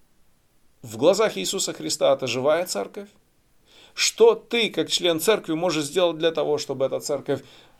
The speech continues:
была более живой? Я думаю, что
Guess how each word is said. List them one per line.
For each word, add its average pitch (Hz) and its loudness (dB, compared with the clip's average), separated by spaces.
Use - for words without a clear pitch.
была 127 -2
более 151 6
живой? 117 -2
Я 131 -2
думаю, 170 0
что 123 0